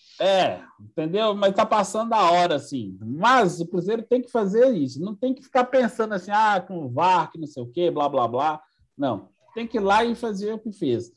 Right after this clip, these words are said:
Aí o que que o Luxemburgo fez? Primeiro jogo, se ele quisesse colocar Gilvan e eu pra entrar em campo, ah, pelo menos ele arriscou, a torcida ia aprovar. Então o que que ele fez?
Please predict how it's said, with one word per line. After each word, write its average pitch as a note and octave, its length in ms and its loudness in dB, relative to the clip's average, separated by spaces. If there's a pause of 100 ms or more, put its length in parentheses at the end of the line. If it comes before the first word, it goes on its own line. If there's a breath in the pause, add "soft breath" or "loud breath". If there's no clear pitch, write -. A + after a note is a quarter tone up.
(320)
Aí D4+ 100 2
o D4+ 40 4
que C#4+ 60 6
que C#4 120 4
o - 20 6
Luxemburgo F#3+ 600 4
fez? A2+ 420 -6 (280)
Primeiro D4 440 4
jogo, F#3+ 420 2
se A3+ 100 -2
ele B3 100 0
quisesse B3 380 -2
colocar G#3 580 0
Gilvan F3 420 -4
e F3+ 120 -6
eu F#3+ 160 -2
pra D3 300 0
entrar C3 260 -6
em B2 80 -6
campo, F#3 460 -4
ah, F3 680 0
pelo A#3 160 -2
menos A#3 200 -6
ele B3 120 0
arriscou, A3 480 -2
a C#3 80 2
torcida F#3+ 440 -6
ia - 20 2
aprovar. E3 520 0
Então C4 120 -10
o B3+ 40 -8
que D4 100 -12
que C4 100 -6
ele A#3 120 -2
fez? G#2+ 260 -6